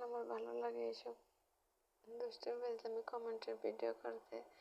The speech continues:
কি বলবো বলো, এটা অনলাইন, যার যা কমেন্ট করতে মন চায়, হ্যাঁ, বলবো, কেউ ভালো বলবো, কেউ খারাপ বলবো। অনেকে দেই, অনেক আপুরা ভাইয়ারা দেই যে বলে যে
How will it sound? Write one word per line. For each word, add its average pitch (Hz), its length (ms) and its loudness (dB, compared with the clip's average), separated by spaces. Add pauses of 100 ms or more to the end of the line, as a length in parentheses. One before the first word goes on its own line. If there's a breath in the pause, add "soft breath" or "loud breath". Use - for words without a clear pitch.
(1200 loud breath)
কি 294 200 0
বলবো 226 340 6 (160)
বলো, 240 280 6 (220)
এটা 240 220 2
অনলাইন, 233 500 4 (100)
যার 233 320 4
যা 233 180 6
কমেন্ট 226 380 2
করতে 226 300 2
মন 226 220 2
চায়, 233 220 0
হ্যাঁ, 233 240 2 (120)
বলবো, 226 280 8 (200)
কেউ 226 220 8
ভালো 214 340 4
বলবো, 220 340 6 (140)
কেউ 226 240 4
খারাপ 220 280 0
বলবো। 220 360 2 (960 loud breath)
অনেকে 240 440 6
দেই, 240 320 12 (460)
অনেক 247 360 4
আপুরা 240 420 6
ভাইয়ারা 226 340 8
দেই 226 260 8
যে 233 160 6 (180)
বলে 226 300 8 (160)
যে 226 140 6